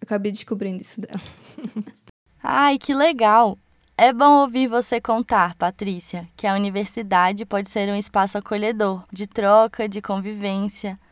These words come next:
Speaker 2: como uma segunda casa. Mas então, antes da marcha, vocês duas já trabalhavam juntas em projeto da universidade. Como era esse projeto?
Speaker 1: Acho que, no princípio, o projeto em si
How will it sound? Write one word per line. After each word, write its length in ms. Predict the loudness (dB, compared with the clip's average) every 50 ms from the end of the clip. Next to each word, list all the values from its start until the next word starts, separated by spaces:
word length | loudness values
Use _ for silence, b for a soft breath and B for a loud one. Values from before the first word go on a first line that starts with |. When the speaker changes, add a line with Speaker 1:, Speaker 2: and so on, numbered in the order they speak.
| _
Speaker 2:
como 240 | 0 2 4 6 6
uma 160 | 8 6 6
segunda 420 | 4 2 -2 0 0 2 2 2 0
casa. 480 | 0 2 4 4 4 4 2 -4 -8 -10 _ _
Mas 400 | -2 2 4 4 4 4 2 2
então, 500 | 4 4 4 4 2 2 2 2 0 -2 _ _ _ -2
antes 360 | 2 2 4 4 2 2 0
da 160 | 2 4 4
marcha, 640 | 4 6 6 6 4 4 2 -2 -6 -6 -6 -6 -6 -6
vocês 360 | -4 -4 -4 -2 -2 -6 -6
duas 240 | -4 0 0 0 0
já 80 | 0 -2
trabalhavam 680 | -2 -2 0 2 2 4 4 4 4 4 4 2 0 0
juntas 480 | 0 -2 -4 -4 -4 -4 -4 -4 -2
em 100 | -2 -4
projeto 460 | -2 -2 -2 0 0 0 0 0 0
da 140 | 0 0 0
universidade. 880 | 0 0 -2 -4 -4 -6 -6 -6 -2 0 2 2 0 -2 -6 -14 -20 _ _ _ _
Como 260 | -2 0 2 4 4
era 160 | 4 4 4
esse 160 | 0 -4 -8 -10
projeto? 580 | -8 -6 -6 -4 -4 -4 -6 -6 _ _ -20 _ _ _
Speaker 1:
Acho 280 | -4 -4 -4 -4 -6 -10
que, 240 | _ -12 -12 -12 -14 _ -12
no 100 | -12 -10
princípio, 680 | -6 -4 -4 -4 -4 -6 -10 -12 -12 _ -12 -10 -10
o 40 | -10
projeto 540 | -12 -10 -8 -8 -8 -6 -6 -8 -8 -8 -8
em 100 | -10 -10
si 400 | -10 -12 -10 -8 -6 -6 -6 -8